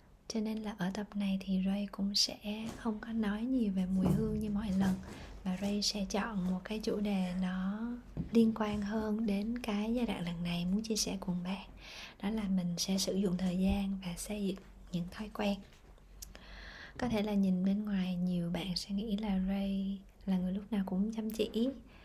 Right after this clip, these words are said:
cần mẫn, đam mê A B C D. Nhưng mà thật ra thì trước đây Ray cũng có một cái chướng ngại vật rất là lớn, đó là cái tính trì hoãn và chưa được quyết liệt.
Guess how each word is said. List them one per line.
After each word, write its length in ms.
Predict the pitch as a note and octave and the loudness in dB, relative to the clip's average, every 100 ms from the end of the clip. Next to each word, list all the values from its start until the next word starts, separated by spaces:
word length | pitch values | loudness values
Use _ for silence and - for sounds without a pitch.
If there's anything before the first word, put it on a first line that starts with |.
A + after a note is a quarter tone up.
| - - - - | -20 -20 -18 -4
cần 220 | G3 F3+ | 0 2
mẫn, 460 | F3 F3 G#3 C#4 D4+ - - - - | 2 4 4 4 0 -10 -18 -18 -4
đam 180 | A3+ A3 | 2 6
mê 300 | A3+ A3+ A3+ | 6 6 4
A 120 | A3+ G3+ | 2 -2
B 40 | |
C 200 | G3+ - | -2 -2
D. 160 | G3+ G3+ G3 G3 G3 - - - | -2 0 2 0 -4 -14 -20 -4
Nhưng 120 | G#3 G3+ | 0 2
mà 100 | F#3+ | 2
thật 100 | F#3+ F#3+ | 0 0
ra 180 | F#3+ F#3+ | 2 2
thì 140 | F#3+ F3 | 2 0
trước 200 | B3 B3 | 0 -2
đây 200 | G#3+ G3+ | -2 0
Ray 160 | G3+ G3 | 2 0
cũng 220 | G3 G3 | 0 -2
có 180 | G#3+ A3 | -2 -2
một 240 | A3 F#3+ - | 0 -2 -4
cái 360 | G#3 G3 A3 A#3 | -4 -4 -4 -2
chướng 200 | A#3+ A#3+ | 0 0
ngại 160 | A#3+ F#3 | -2 -4
vật 120 | F3 - | -4 -4
rất 140 | A#3 A#3 | -4 -2
là 100 | G3 | 0
lớn, 420 | F#3+ G3 A3 B3+ - - | 4 4 2 -4 -12 -14
đó 140 | - F#3 G3+ | -4 -2 -2
là 200 | A3 F3 - - - - - - - - - - | -4 -4 -6 -18 -20 -20 -20 -20 -20 -20 -20 -6
cái 120 | G#3+ | -4
tính 440 | G#3 G3+ G#3 B3+ C4 | 0 2 4 2 2
trì 180 | G3+ F3 | 2 2
hoãn 460 | F3+ - G3+ A#3+ C4 - - - - | 0 -2 -2 -2 -4 -12 -20 -20 -6
và 80 | F3+ F3 | -4 0
chưa 140 | G3 | 0
được 80 | F#3 | 0
quyết 200 | - A3+ | -2 -4
liệt. 200 | A3 F#3 | 0 -2